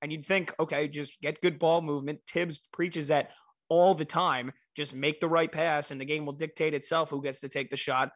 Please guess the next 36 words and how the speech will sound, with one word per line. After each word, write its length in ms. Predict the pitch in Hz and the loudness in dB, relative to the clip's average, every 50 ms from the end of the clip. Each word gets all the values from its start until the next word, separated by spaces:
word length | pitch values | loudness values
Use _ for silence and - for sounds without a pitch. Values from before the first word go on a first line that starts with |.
| _ _ - | _ _ -6
who's 180 | 151 156 156 143 | -4 -4 -4 -4
gonna 160 | 165 151 139 | -4 -6 -4
score 240 | - - 156 147 139 | -4 -2 -2 -2 -2
the 80 | 135 | -2
point, 320 | - - 135 135 143 160 - _ _ _ _ | -4 -6 -6 -4 -6 -6 -10 _ _ _ _
who's 160 | - 147 151 147 | -4 -2 -2 0
gonna 160 | 156 151 147 | 0 0 0
get 120 | 147 147 | 0 0
the 60 | 151 | -2
bucket. 420 | 143 135 139 120 120 - 170 175 170 _ _ _ _ _ - | -4 -4 -4 -4 -4 -4 -4 -4 -6 _ _ _ _ _ -6
And 120 | 165 180 180 | -2 0 2
the 40 | |
Knicks 200 | 180 208 220 - | 2 2 0 0
just 200 | - 185 165 - | -2 -6 -6 -6
failed 300 | - - 180 165 175 190 | -4 -2 0 0 0 0
to 80 | 160 151 | -2 -4
do 180 | 139 160 214 196 | -2 -2 -2 -2
that. 180 | 131 - - - - | -4 -6 -10 -10 -8
They 120 | 143 147 | -6 -6
started 360 | 143 - 180 165 165 165 156 | -2 0 2 2 2 2 0
just 240 | 147 156 147 127 - | -2 -4 -6 -6 -8
forcing 500 | - - - 156 165 190 196 - 214 196 | -10 -8 -4 -2 -2 -2 -2 -2 -4 -4
things. 340 | 170 208 202 208 202 202 - _ _ _ _ _ - | -2 -2 -2 -2 -4 -6 -10 _ _ _ _ _ -8
They 60 | - 147 | -6 -6
were 120 | 139 131 | -4 -4
rushing 400 | 131 135 147 175 - - 208 196 | -2 -2 -2 -2 -2 -2 -2 -2
it 100 | 196 190 | -2 -2
into 220 | 185 185 185 185 | -2 -4 -4 -4
the 100 | 165 175 | -4 -4
paint. 360 | 156 - 175 175 170 175 170 - _ _ _ _ _ - - - | -4 -4 -2 -2 -2 -4 -6 -10 _ _ _ _ _ -20 -20 -14
They 120 | - 131 127 | -10 -8 -8
were 100 | 120 123 | -8 -6
turning 320 | - - 175 190 202 208 | 0 4 4 6 6 4
the 40 | 208 | 4
ball 320 | 180 175 190 190 185 180 | 4 4 4 6 6 6
over. 440 | 170 156 165 165 156 170 170 165 160 | 6 6 6 4 2 0 0 -2 -4